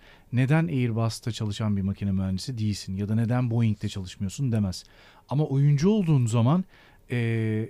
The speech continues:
işte bir ana kadroda değilsen, e, ya da bir başrol seviyesine ulaşmadıysan, e, yani yeterince iyi oyuncu değilsin ya da zaten oyunculuk yapmıyor gibisin. E, bu evet hani oyuncu açısından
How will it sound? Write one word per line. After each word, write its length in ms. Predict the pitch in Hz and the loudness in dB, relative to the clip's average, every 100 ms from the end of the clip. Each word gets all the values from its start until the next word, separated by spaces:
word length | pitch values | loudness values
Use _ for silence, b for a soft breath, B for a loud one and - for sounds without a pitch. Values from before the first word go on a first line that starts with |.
| - | -8
işte 260 | - 143 | -6 -2
bir 160 | 139 170 | 0 -2
ana 180 | 131 151 | 0 0
kadroda 560 | 160 147 143 143 143 139 | 2 0 0 0 0 0
değilsen, 600 | 131 160 143 113 101 104 b b b _ | 2 2 2 0 0 -2 b b b _
e, 60 | 113 110 104 101 | -4 -2 -2 -2
ya 160 | 113 131 | -2 0
da 200 | 147 143 | 0 0
bir 340 | 101 117 131 107 | 0 0 -2 2
başrol 380 | 123 139 - 135 | 2 2 2 2
seviyesine 440 | - 123 123 147 | 4 2 2 0
ulaşmadıysan, 960 | 135 117 147 - 143 107 107 - 175 196 b b b _ | 0 2 2 2 -2 0 -2 0 -2 -2 b b b _
e, 180 | 135 131 135 _ _ _ _ _ - - | -2 -2 -4 _ _ _ _ _ -16 -2
yani 180 | 208 180 | 4 6
yeterince 580 | 185 202 196 170 185 | 6 6 6 6 4
iyi 240 | 190 175 180 | 4 2 4
oyuncu 280 | 175 175 165 | 4 2 0
değilsin 300 | 156 - 170 | -2 0 2
ya 120 | 156 | 4
da 60 | 156 | 4
zaten 300 | 160 143 156 | 2 2 4
oyunculuk 380 | 143 135 160 | 4 2 -2
yapmıyor 540 | 131 147 160 156 127 110 | 4 4 6 4 4 4
gibisin. 460 | 95 92 - 202 b b b b - | 2 -4 -2 -2 b b b b -4
E, 360 | 127 120 127 | -2 -2 0
bu 160 | 156 226 | 4 6
evet 220 | 233 175 | 4 4
hani 120 | 139 | 0
oyuncu 460 | - 139 156 165 175 | 2 6 6 6 4
açısından 640 | 170 180 - 175 170 175 | 2 0 -2 2 2 0